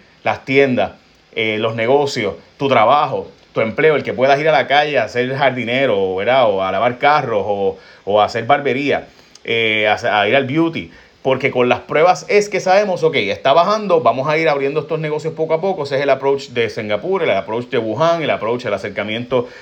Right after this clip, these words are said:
eh, de Austria. Y en dos semanas, ok, vemos, no hay mucho, no hay aumento de casos, ok,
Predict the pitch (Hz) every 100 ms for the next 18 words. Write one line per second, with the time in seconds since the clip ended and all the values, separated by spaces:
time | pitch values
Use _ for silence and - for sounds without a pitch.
0 | - - 107 104 104 107 160 160 143 131
1 | 127 - - _ 107 104 104 147 202 208
2 | 233 190 151 139 101 139 117 113 143 190
3 | 208 214 202 151 165 214 220 226 220 220
4 | 143 127